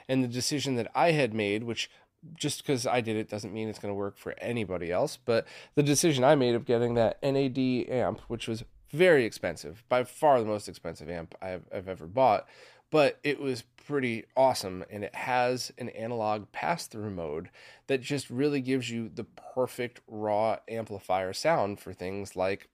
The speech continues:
cassettes, and I, I guess for old video games as well, if you really want that analog sound from it. But it also has Dolby Atmos and a whole bunch of other things. But that and two fully shielded bookshelf speakers, the Ascend Acoustics,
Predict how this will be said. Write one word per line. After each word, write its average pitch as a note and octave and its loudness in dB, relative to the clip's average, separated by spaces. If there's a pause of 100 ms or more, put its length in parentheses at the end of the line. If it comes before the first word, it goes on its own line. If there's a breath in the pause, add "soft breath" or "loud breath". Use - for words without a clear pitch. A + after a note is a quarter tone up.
(260)
cassettes, - -4
and F#2+ -6 (400 loud breath)
I, C3+ 2
I D#3+ 2
guess G#3 2
for - -2
old D3+ 2
video C3+ 2
games A#2 0
as F2+ -8
well, A2+ 2
if F2+ -8
you F#2 -6
really G2+ -4
want F#2+ -4
that F#2+ -6
analog F#2 -6
sound E2 -8
from C#3+ 0
it. - -8 (280 loud breath)
But F3 10
it D3+ 8
also D3+ 8
has A#2 0
Dolby G2 -4
Atmos A#2+ 2
and G#2 -10
a F#2 -10
whole G#2+ -8
bunch G2+ -6
of G2 -10
other F#2 -6
things. G#2+ -2 (460 loud breath)
But C3 2
that F3+ 8
and B2+ 0 (140)
two C#3 0
fully C#3+ -2
shielded C3 -2
bookshelf A2+ -2
speakers, G#2+ -4
the G2+ -4
Ascend G2 -6
Acoustics, - -6